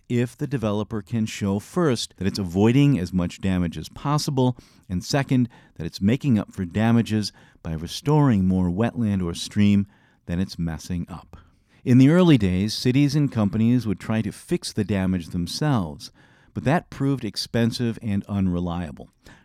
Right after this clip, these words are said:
Pretty soon, business-savvy environmentalists started getting into the picture. They looked for degraded streams and wetlands near expanding areas, and they'd go in and restore the degraded areas,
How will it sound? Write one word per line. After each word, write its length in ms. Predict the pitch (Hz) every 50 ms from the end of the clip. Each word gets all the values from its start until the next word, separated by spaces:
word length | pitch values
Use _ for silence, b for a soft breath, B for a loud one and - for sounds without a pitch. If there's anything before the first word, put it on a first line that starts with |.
| B B
Pretty 320 | - - 104 120 156 175 160
soon, 460 | - - 123 110 101 98 98 101 95
business-savvy 760 | - 113 131 127 147 147 131 - - 131 123 123 117 127 120
environmentalists 800 | 107 98 110 107 104 104 107 101 101 98 95 90 90 87 80 82
started 460 | - - - - 98 95 95 95 87
getting 300 | 87 107 107 110 113 104
into 160 | 104 95 92
the 80 | 87 87
picture. 420 | - - 98 85 - - - 67 - - b b b b b b b b b b b b b -
They 140 | 101 107
looked 220 | 113 120 135 127 -
for 140 | - 127 117
degraded 500 | 110 107 - 104 117 117 123 131 117 -
streams 520 | - - - 117 117 117 117 117 117 113
and 180 | 113 113 107 104
wetlands 420 | 107 - - 120 117 113 110 95
near 180 | 95 98 98 95
expanding 540 | 90 - - - 98 95 90 90 95 113
areas, 440 | 139 139 139 131 131 127 123 113 - b b b b b b b b
and 120 | - 214
they'd 140 | 226 226 170
go 180 | 196 196 175 131
in 200 | 120 120 120 123
and 180 | 120 110 104 101
restore 640 | 107 104 - - - - - 175 175 185 180 170 139
the 100 | 113 104
degraded 460 | 98 104 - 98 98 95 92 92 87
areas, 480 | 90 87 85 85 85 87 87 92 -